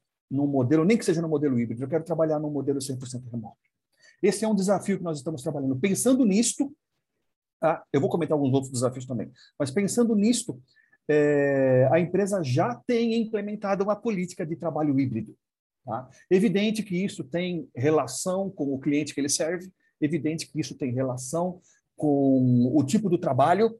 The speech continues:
tá? E a gente, às vezes, também não recomenda, assim, vamos lá, né? Eu, eu, eu tenho muita reticência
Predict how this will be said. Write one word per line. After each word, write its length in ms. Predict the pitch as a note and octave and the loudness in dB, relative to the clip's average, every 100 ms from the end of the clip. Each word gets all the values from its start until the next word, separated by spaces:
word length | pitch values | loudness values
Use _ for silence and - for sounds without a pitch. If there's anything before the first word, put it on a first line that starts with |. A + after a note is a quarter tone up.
| - | -4
tá? 320 | A#2+ D#3 G3 - - - _ - - | 0 2 0 -6 -20 -20 _ -14 2
E 160 | A3 B3 | 6 6
a 40 | |
gente, 300 | F3+ C4 C#4 - | 6 4 4 0
às 160 | F#3 | -2
vezes, 260 | F3+ B3+ G3 G#3+ | -2 -4 -2 -2
também 280 | - G#3 B3+ | 0 2 2
não 280 | A3+ B3 D4+ | 2 0 -2
recomenda, 760 | B3+ C#4+ C#4 A#3 B3 B3+ F3+ B2+ | -4 -6 -4 -4 -2 -2 -4 -6
assim, 220 | - D#3 | -8 -6
vamos 240 | G#3 A3+ | -6 -6
lá, 300 | F3 E3 B2+ | -6 -6 -4
né? 260 | B2+ D#3+ D#3+ | -4 0 2
Eu, 200 | A3+ C4 | 2 4
eu, 180 | A3+ B3 | 0 2
eu 120 | A3+ | 2
tenho 200 | A#3 B3+ | 2 -2
muita 160 | A#3+ B3 | -2 -2
reticência 720 | B3 - - A#3 A3 - A#2 | -4 -6 -4 -4 -6 -6 -8